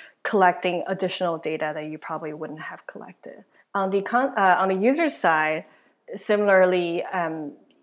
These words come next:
you can try to make sure that you have a more balanced distribution of different types of users when you're training your model.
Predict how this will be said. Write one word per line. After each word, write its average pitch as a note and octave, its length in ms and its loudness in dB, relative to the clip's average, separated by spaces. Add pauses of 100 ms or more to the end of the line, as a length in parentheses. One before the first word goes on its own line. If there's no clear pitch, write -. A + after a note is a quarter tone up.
you G3+ 180 -4
can F#3 380 -2 (320)
try A#3+ 300 4
to B3 100 2
make G#3 220 4
sure G3 200 2
that F3 200 2
you F3 80 -2
have F3 180 -4
a F3+ 60 -2
more F3+ 400 0 (180)
balanced F3 680 0 (380)
distribution E3+ 880 -4
of E3 260 -6
different E3+ 300 -6
types - 320 -8
of E3+ 80 -14
users E3 440 -8
when E3+ 120 -6
you're D#3+ 100 -8
training E3+ 380 -10
your E3+ 120 -14
model. D#3+ 440 -16